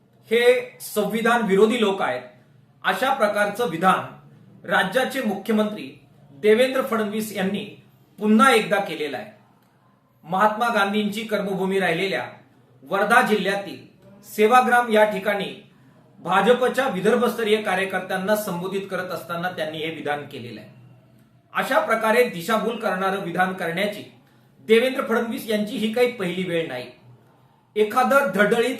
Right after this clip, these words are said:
असत्य, खोटं वारंवार बोलत राहा, त्याचा प्रचार करा. हे वारंवार अशा प्रकारे खोटं बोललं की लोक त्याला खरे मानू लागतात. अशा प्रकारची रणनीती या जगामध्ये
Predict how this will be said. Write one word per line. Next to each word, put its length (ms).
असत्य, 520
खोटं 560
वारंवार 500
बोलत 380
राहा, 200
त्याचा 260
प्रचार 440
करा. 220
हे 60
वारंवार 480
अशा 280
प्रकारे 400
खोटं 380
बोललं 420
की 140
लोक 240
त्याला 400
खरे 200
मानू 260
लागतात. 400
अशा 280
प्रकारची 560
रणनीती 580
या 140
जगामध्ये 680